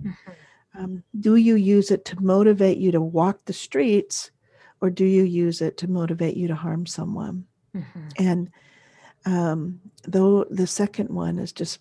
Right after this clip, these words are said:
Speaker 2: I think, born more in fear than wanting something to change.
Speaker 1: Mm-hmm. Mm-hmm.
Speaker 2: Right? Does that make sense, the way
Speaker 1: It,
Speaker 2: I'm
Speaker 1: it
Speaker 2: saying
Speaker 1: does.
Speaker 2: it?
Speaker 1: It does. And it's,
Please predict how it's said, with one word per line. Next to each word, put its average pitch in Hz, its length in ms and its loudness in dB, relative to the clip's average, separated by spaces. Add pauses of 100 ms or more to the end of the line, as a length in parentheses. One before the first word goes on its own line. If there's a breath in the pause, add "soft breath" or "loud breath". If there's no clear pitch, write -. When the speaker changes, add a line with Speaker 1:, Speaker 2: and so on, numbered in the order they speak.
(100)
Speaker 2:
I 170 140 -2
think, 180 300 -6
born 165 280 -4
more 170 220 -4
in 170 100 -8
fear 233 600 -6
than 165 260 -4
wanting 165 460 -4 (160 soft breath)
something 175 760 -6
to - 160 -14
change. - 840 -14
Speaker 1:
Mm-hmm. 165 380 -10 (600)
Mm-hmm. 175 300 -10 (460 loud breath)
Speaker 2:
Right? 180 220 -6
Does 185 120 -4
that 196 160 4
make 180 160 0
sense, 170 320 -4
the 175 80 -4
way 175 100 -4
Speaker 1:
It, 277 220 4
Speaker 2:
I'm - 40 -
Speaker 1:
it 285 200 0
Speaker 2:
saying 277 160 4 (240)
Speaker 1:
does. 185 120 0
Speaker 2:
it? - 80 -8
Speaker 1:
It 226 180 2
does. 208 480 4
And 202 280 -6
it's, - 360 -10